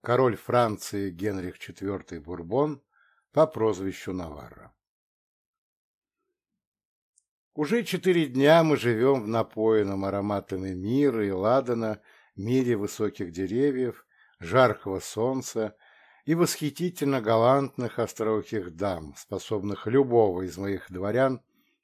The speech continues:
скрутить в жгут, будто прачка, выжимающая мокрое бельё. А как эти воинствующие дамы в полном доспехе машут тяжёлыми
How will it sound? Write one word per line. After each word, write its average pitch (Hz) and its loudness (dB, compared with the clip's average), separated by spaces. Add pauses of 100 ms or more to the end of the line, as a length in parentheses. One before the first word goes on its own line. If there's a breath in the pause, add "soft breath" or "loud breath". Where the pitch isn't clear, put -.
(120)
скрутить 120 -4
в 101 -6
жгут, 98 -8 (220)
будто 107 -6
прачка, 113 -4
выжимающая 95 -6
мокрое 95 -8
бельё. 80 -14 (1200)
А 107 -4
как 156 2
эти 127 0
воинствующие 101 -4
дамы 117 2
в - -20
полном 113 -2
доспехе 117 -2
машут 110 -2
тяжёлыми 107 0